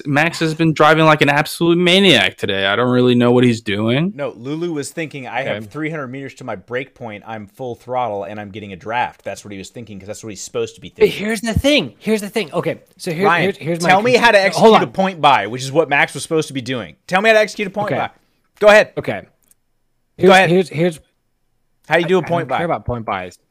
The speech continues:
Speaker 2: You should, 'cause that's what Max was doing.
Speaker 3: Okay, do I need to know that for, uh, sim racing online?
Speaker 2: Yes.
Speaker 3: Okay. Point by passing fundamentals.
Speaker 2: One, you come offline.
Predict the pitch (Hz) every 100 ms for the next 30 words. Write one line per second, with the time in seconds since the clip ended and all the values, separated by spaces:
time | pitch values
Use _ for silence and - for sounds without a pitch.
0 | - 143 - 214 233 196 - 165 160 170
1 | 160 190 160 139 151 190 _ _ _ _
2 | _ _ _ _ _ _ 139 - 110 110
3 | 131 117 120 139 139 131 131 131 135 135
4 | - - 262 120 117 113 107 - 131 127
5 | 127 139 131 117 117 117 131 131 127 175
6 | 180 - - _ _ _ _ _ _ _
7 | _ _ _ _ _ _ _ 107 82 _
8 | _ _ _ _ _ - 160 135 151 143
9 | 131 127 120 131 123 - 113 101 92 90
10 | - - - 131 196 180 113 87 127 -
11 | 185 185 190 202 170 151 131 139